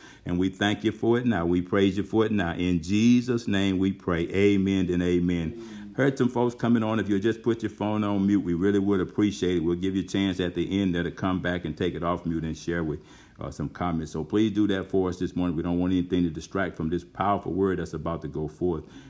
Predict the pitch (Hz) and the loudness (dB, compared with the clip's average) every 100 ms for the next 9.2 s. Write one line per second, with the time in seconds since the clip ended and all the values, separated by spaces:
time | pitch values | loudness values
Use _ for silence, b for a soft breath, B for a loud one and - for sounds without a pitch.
0 | B 80 85 76 78 82 80 73 B B | B -4 0 0 -2 -2 -4 -6 B B
1 | - 123 135 165 160 143 135 127 131 120 | -6 0 2 2 2 2 2 2 0 0
2 | 117 117 113 113 107 107 101 90 110 107 | 2 2 2 0 0 0 0 2 2 2
3 | 107 90 82 - - 139 151 101 82 78 | 0 -2 -6 -4 -2 -2 0 0 0 -4
4 | - _ _ _ - - - 80 104 110 | -12 _ _ _ -18 -8 -4 4 4 4
5 | 98 85 98 98 101 98 92 92 101 101 | 0 0 2 4 4 2 0 0 0 -2
6 | 90 - 95 90 90 90 95 92 - - | -6 -2 0 0 0 0 -2 -4 -4 -2
7 | 101 107 110 - 95 92 - 87 87 82 | 0 0 0 0 0 0 0 0 0 -4
8 | - 95 95 95 76 90 92 87 82 98 | -6 -4 -2 -2 -2 -2 -4 -2 -2 0
9 | 98 90 | 0 -2